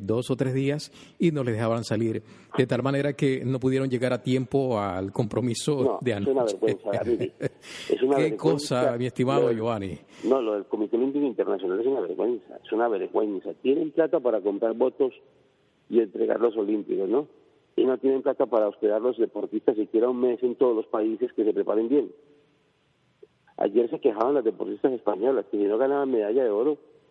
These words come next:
Speaker 2: ellas quedaban sin sueldo de-, inmediatamente. Inmediatamente. Que esto no puede ser. Y eso que tenemos el plan ado.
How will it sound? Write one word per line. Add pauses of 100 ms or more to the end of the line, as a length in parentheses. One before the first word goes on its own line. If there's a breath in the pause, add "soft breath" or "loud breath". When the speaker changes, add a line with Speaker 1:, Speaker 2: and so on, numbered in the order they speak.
(280)
Speaker 2:
ellas
quedaban
sin
sueldo (420)
de-,
inmediatamente. (1080)
Inmediatamente. (300)
Que
esto
no
puede
ser. (260 loud breath)
Y
eso
que
tenemos
el
plan
ado.